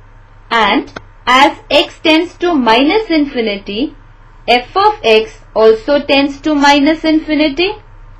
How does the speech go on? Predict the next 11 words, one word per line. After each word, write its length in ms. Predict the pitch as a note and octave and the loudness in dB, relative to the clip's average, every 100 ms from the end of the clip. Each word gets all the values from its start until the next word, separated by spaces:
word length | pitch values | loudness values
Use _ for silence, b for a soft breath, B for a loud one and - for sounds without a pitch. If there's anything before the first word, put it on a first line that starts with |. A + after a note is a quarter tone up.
| - - - - - - _ - - - - - - | -20 -20 -20 -20 -20 -20 _ -20 -20 -20 -20 -20 -10
So 220 | - C#4+ | -4 -4
this 340 | A3 C4 - | -2 -4 0
is 180 | G#4 G#4+ | 0 0
the 160 | F#4+ C4+ | -2 -2
required 760 | D4 - A3+ A#3+ C#4+ F4 C#4 | -4 -2 4 4 4 2 -2
graph 380 | G#3+ G#3+ G#3+ - | -2 2 2 2
of 220 | D4 D4 | 0 0
the 140 | C4 C#4+ | -2 -4
function 720 | - G3+ F#3+ - F#3+ A#3+ - - - - - | -2 -2 -2 -12 -8 -6 -8 -14 -20 -20 -2
x 320 | C4 F4 - - | -2 -2 -8 -14
cube 440 | A#3 A3+ G#3+ A3 | -6 -4 -4 -8